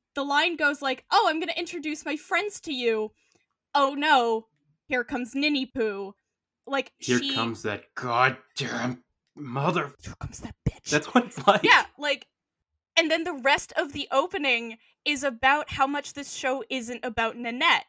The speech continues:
Speaker 1: Like, it's her going like, "Oh yeah, by the way, the show's about me. It's not about Nanette. She's a jerk."
Speaker 2: Uh, this is a extremely, like, I guess, petty, uh, show i-,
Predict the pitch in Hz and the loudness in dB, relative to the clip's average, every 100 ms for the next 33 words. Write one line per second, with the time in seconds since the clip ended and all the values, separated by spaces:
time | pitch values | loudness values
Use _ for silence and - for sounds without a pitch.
0 | _ 262 247 233 - 247 220 - - - | _ -4 -2 -2 -2 -4 -4 -10 -16 -10
1 | 285 247 254 254 285 285 359 381 381 370 | -6 -4 -4 -2 -4 -2 2 2 4 2
2 | 359 339 359 349 294 - 311 302 311 320 | 2 -2 -2 -2 -4 -6 -6 -4 -6 -2
3 | 359 302 240 262 254 285 302 302 320 330 | -2 0 -2 -4 -4 -2 -2 -2 -2 2
4 | 330 254 - 269 262 285 262 320 302 240 | 4 2 0 -12 -14 -14 -6 0 0 0
5 | - _ _ _ _ 156 151 156 143 139 | -6 _ _ _ _ -2 -2 0 -4 -4
6 | 143 170 170 147 135 127 110 101 120 107 | 2 2 2 2 4 4 2 -2 -2 0
7 | 110 - 143 123 110 95 - 104 92 - | -2 -4 -4 -2 -2 -4 -6 -8 -8 -12
8 | - 107 101 101 98 _ _ _ _ _ | -10 -6 -4 -6 -10 _ _ _ _ _
9 | _ _ _ - 104 - - 104 107 117 | _ _ _ -4 -4 -2 0 0 0 -2